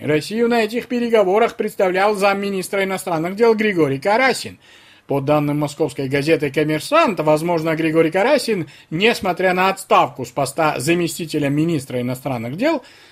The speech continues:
останется главным переговорщиком с российской стороны на грузинском направлении. По крайней мере, согласно сведениям газеты «Коммерсант», Григорий Карасин может стать специальным представителем по отношениям с Грузией.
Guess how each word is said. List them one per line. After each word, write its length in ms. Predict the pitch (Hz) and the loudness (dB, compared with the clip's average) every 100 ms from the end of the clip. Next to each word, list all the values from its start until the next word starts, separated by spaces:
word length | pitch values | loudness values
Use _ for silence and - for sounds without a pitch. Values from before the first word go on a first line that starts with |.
| - | -8
останется 720 | 392 302 - 359 262 160 147 | -6 -4 2 2 2 -2 -4
главным 500 | 127 160 180 156 143 | 0 2 2 2 -4
переговорщиком 1080 | 139 220 190 175 208 294 285 - 190 175 156 | -2 0 2 2 2 2 0 0 -2 0 0
с 60 | 151 | 0
российской 420 | 165 165 135 127 | -2 -2 -4 -6
стороны 380 | - 160 208 285 | -4 -2 0 2
на 120 | 247 | 2
грузинском 580 | 180 175 147 139 135 151 | 4 4 4 0 0 -4
направлении. 680 | 165 208 269 254 135 104 101 - - - - | -2 0 0 0 0 -4 -8 -14 -20 -12 -6
По 100 | 123 | -2
крайней 300 | 127 131 131 | 0 0 0
мере, 200 | 127 123 | 0 -2
согласно 460 | 139 123 127 135 | -4 -4 -4 -6
сведениям 540 | 131 160 139 113 107 107 | -4 -2 0 -2 -4 -2
газеты 360 | 139 123 110 | -2 -2 -6
«Коммерсант», 540 | 104 110 117 277 302 262 - - - | -8 -8 -4 0 0 0 -10 -20 -8
Григорий 460 | 135 170 190 339 | 0 2 4 4
Карасин 580 | 330 311 240 247 294 285 | 2 2 2 2 0 0
может 320 | 196 226 285 | 2 2 0
стать 300 | - 240 254 | -4 -2 -2
специальным 720 | - 269 - 240 196 220 269 269 | -4 -8 -2 0 2 2 0 -2
представителем 960 | 262 254 - 240 196 247 269 269 269 | -4 -6 0 0 2 0 -2 0 0
по 300 | 254 269 262 262 | 0 4 4 4
отношениям 800 | 233 240 226 - 220 214 226 226 | -2 -2 -6 -2 -2 -2 -2 -4
с 60 | |
Грузией. 580 | 196 294 254 131 - - | -2 0 0 -2 -8 -20